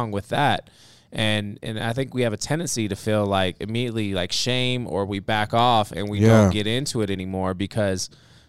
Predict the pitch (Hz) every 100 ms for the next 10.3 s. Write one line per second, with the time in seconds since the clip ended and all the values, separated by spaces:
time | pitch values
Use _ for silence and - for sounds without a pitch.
0 | _ 104 98 95 90 - 98 117 117 123
1 | 117 117 107 98 101 - 92 104 120 110
2 | 98 95 92 92 101 92 95 95 90 85
3 | 82 131 175 110 95 98 107 113 113 107
4 | 104 107 143 - 151 117 156 127 107 113
5 | 110 120 85 - - 117 120 - 170 131
6 | 127 139 170 143 131 127 - 131 - 180
7 | 160 120 131 135 - 135 - 120 120 110
8 | 101 127 120 113 104 98 110 104 98 101
9 | 107 98 98 90 - 117 123 110 - 101
10 | - 87